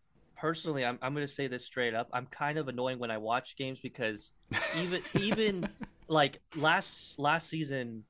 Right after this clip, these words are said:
Speaker 1: or last season, last year, I did a, a Copa America stream watch along. So I, I decided to do this. This is kinda how I learned to do this.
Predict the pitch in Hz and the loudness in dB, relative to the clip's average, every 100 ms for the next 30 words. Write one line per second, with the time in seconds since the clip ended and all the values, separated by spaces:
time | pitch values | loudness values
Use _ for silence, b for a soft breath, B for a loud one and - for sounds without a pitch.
0 | _ 123 107 104 - 107 117 139 160 - | _ -2 -2 -4 -8 -8 2 4 4 0
1 | 151 131 120 117 120 117 120 120 110 104 | 0 4 6 6 4 2 -2 2 2 0
2 | 98 - - 165 165 123 123 123 - - | -4 -10 2 2 4 2 2 0 -4 -12
3 | - 107 104 113 123 113 98 101 - 107 | -8 -6 0 0 0 -4 -6 -4 0 0
4 | 107 - 123 123 135 131 120 127 123 - | 0 -4 -4 0 0 0 -4 -4 -4 -8
5 | - 165 147 139 123 117 117 101 120 110 | -6 -2 2 2 2 -2 -6 -4 -4 -4
6 | 107 | -6